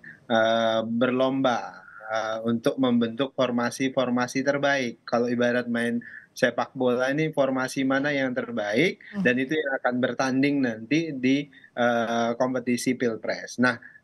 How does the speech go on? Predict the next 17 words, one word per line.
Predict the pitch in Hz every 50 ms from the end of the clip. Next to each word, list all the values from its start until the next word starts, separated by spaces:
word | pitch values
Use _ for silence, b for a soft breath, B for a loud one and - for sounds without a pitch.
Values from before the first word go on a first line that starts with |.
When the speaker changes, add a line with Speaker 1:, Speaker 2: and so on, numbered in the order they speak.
| B -
Speaker 1:
pada | 160 175 185 226 220 214
saat | - 185 156 143 139 131
ini | 127 120 113 110 107 107 117 147
proses, | 160 - - 143 135 135 - 147 147 143 - -
eh, | 156 143 139 135 135 131 131 131 135
yang | 127 123 127
sedang | 131 - 139 127 120 120 120 120
dilalui | 120 117 117 117 117 113 120 139 170 208 214 190 170
masing-masing | 147 139 - 139 123 120 117 113 - - - 120 113
partai, | 110 110 104 101 - 107 120 120
termasuk | - 143 135 135 143 165 175 - 233 220 180
Gerindra, | 139 131 117 110 98 101 95 92 92 92 98
termasuk | 110 - 131 127 131 135 135 135 - 196 190 190
Pak | - 139 120 117
Prabowo, | - 120 113 110 107 104 98 92 92 95 95 101 127 170 240 B B B B B B B -
itu | 131 123 208 214 190
adalah | 160 143 135 123 110 110 98 95 98 107 139 160 165 170